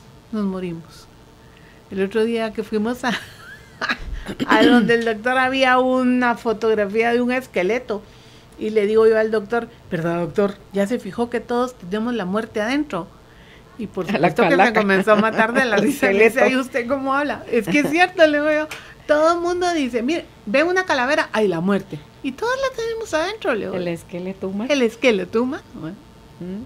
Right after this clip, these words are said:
Speaker 2: sí, ahí viene con uno desde chiquito y va creciendo con uno.
Speaker 1: Claro.
Speaker 2: No sé si cuando, como se ve la inocencia o se ve, pues, qué pecado puede tener un niño, o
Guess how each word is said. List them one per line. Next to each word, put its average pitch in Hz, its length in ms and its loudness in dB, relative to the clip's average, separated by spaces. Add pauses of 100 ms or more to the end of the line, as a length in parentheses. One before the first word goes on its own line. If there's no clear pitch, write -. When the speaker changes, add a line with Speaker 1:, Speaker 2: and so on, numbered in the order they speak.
(120)
Speaker 2:
sí, 147 260 -10
ahí 170 140 -4
viene 190 240 0
con 170 180 -6
uno 202 220 0
desde 196 260 4
chiquito 302 320 0
y 233 40 2
va 233 120 6
creciendo 254 460 4
con 202 120 2
uno. 240 220 0
Speaker 1:
Claro. 587 500 0 (440)
Speaker 2:
No 233 160 -4
sé 240 180 0
si 254 400 -4 (720)
cuando, 202 640 2 (200)
como 214 240 -2
se 214 160 -4
ve 202 140 -2
la 233 140 2
inocencia 208 1120 -2
o 180 160 0
se 180 220 -4
ve, 196 380 -2
pues, 190 160 -8
qué 202 120 -2
pecado 208 500 0
puede 208 180 0
tener 196 460 -4
un 196 260 -2
niño, 220 520 0
o 226 60 -4